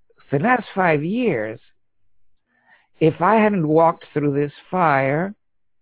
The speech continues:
I'd be an absolute idiot."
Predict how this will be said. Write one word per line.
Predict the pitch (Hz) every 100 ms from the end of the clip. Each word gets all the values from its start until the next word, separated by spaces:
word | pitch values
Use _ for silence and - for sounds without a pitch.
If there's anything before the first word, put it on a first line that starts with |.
| _ _ _ _ _ _ -
I'd | 226 220
be | 110
an | 87
absolute | 98 - - - 208 226 226 -
idiot." | 262 269 262 190 120